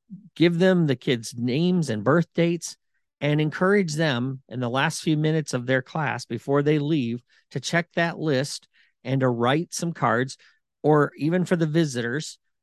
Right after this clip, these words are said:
uh, the visitors that come into the classroom, give them some special visitors cards. Say, "Hey, write the cards, put the child's name on it,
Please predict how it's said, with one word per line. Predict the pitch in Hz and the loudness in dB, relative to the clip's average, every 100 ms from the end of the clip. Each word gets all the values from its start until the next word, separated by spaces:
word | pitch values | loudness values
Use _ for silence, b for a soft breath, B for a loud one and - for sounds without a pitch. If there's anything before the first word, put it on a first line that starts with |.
| - | -6
uh, | 127 113 95 - | -2 -2 -4 -8
the | 120 | -2
visitors | 123 160 160 151 | 2 2 2 0
that | 139 | -2
come | - 143 | -4 -2
into | 139 | -2
the | 135 | -2
classroom, | 135 113 107 120 127 | -2 -2 -2 -6 -2
give | 143 | -2
them | 151 156 | 0 -2
some | - | -2
special | 143 156 143 139 | -2 -2 -2 -2
visitors | 127 151 135 117 107 | 0 2 2 -2 -4
cards. | - 107 123 _ b b | -4 -4 -6 _ b b
Say, | - | 0
"Hey, | 139 151 | 2 2
write | 113 127 156 - | 2 2 0 -2
the | |
cards, | 196 165 160 147 | 0 2 2 0
put | - 160 | -4 -4
the | 143 | -4
child's | 170 165 147 | 0 0 0
name | 131 147 151 | -2 0 0
on | 147 151 | 0 -2
it, | 151 | -4